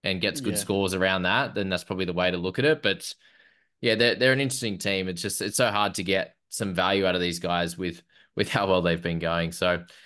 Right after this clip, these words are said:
Speaker 1: let's leave it at that one. Uh, leave with that one for the Panthers. You can see down the bottom there, we're off to the Rabbitohs and the Raiders for our next couple. Thanks for being here, guys. So we're, uh, we're cracking into this preseason. We have the app now available and ready to go. So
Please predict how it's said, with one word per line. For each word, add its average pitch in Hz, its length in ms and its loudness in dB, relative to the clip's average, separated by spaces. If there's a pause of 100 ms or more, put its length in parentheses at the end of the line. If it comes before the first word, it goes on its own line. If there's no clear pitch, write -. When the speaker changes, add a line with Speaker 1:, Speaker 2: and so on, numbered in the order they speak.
(260)
Speaker 1:
let's 160 180 2
leave 190 140 6
it 160 40 6
at 135 80 4
that 147 180 2
one. 151 400 4
Uh, 120 340 2
leave 156 160 0
with 135 140 -2
that 92 160 -2
one 135 180 -2
for 151 220 -6
the 143 60 -6
Panthers. 131 580 -2
You 113 60 -6
can 107 80 -8
see 127 140 2
down 113 140 4
the 98 60 -2
bottom 113 240 4
there, 110 120 6
we're 110 140 2
off - 140 -4
to 120 120 -4
the 104 100 -4
Rabbitohs 101 720 -2
and 101 200 -4
the 92 80 -2
Raiders 101 440 0
for - 160 -2
our 98 80 0
next 98 200 -6
couple. 196 400 -2 (340)
Thanks 151 160 2
for 131 80 -2
being 143 140 6
here, 139 80 4
guys. 156 340 2
So 127 80 -2
we're, 120 140 4
uh, 107 400 2
we're 117 260 -4 (300)
cracking 139 260 -2
into 165 220 -6
this 127 180 -4
preseason. 151 600 2
We 156 100 0
have 143 220 -2
the 127 140 0
app 127 200 -2
now 202 400 -6
available 123 600 -2
and 123 80 -8
ready 117 240 -2
to 107 60 -2
go. 110 280 -2
So 98 260 -2